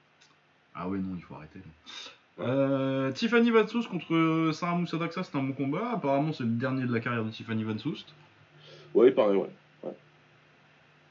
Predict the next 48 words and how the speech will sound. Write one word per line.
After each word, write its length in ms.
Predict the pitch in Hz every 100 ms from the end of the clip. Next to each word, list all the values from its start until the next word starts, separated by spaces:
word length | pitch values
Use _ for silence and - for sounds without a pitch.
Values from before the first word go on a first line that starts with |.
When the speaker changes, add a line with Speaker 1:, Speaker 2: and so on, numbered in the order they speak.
| _ _ -
Speaker 1:
Bah 180 | 123
après, 180 | 110 165
c'est 140 | 160 123
vrai 180 | 151
que, 100 | 151
euh, 1300 | 127 113 107 107 107 104 104 101 101 98 95 92 90
si 180 | 90 -
elle 100 | 117
gagne, 240 | 110 185 131
là, 140 | 156 - - _ _ _ _ _ _ _ _ _ _
parce 140 | - -
que 80 | 107
je 80 |
pense 140 | - 95
pas 140 | 110
qu'elle 160 | 101 90
ait 60 |
gagné 180 | 87 90
le 60 | 92
premier 240 | - 90
combat. 240 | 82 95 - _ _ _ _ _ _ _ - -
Speaker 2:
Non. 120 | - - - - - - - - - - - - - - -
Speaker 1:
Euh, 640 | 113 104 104 101 98 101
c'est 140 | 101 117
vrai 140 | 127
qu'il 140 | 123 127
reste 140 | 117
pas 120 | 120
grand-chose 380 | 117 120 117 123
pour 220 | - 113
elle 60 | 135
en 100 | 113
restant 260 | 104 110
au 40 | 101
Glory, 240 | 110 135
de 100 | 101
toute 160 | 92 -
façon, 240 | 95 -
donc, 320 | 90 82 85
euh. 40 | 85 82 117 - - - -
Speaker 2:
Oui, 220 | 127 143
non, 120 | 120 98
mais 80 |
voilà, 200 | 92 110
après, 200 | 104 - 90
c'est 100 | -
fini, 240 | 101
là. 80 | 104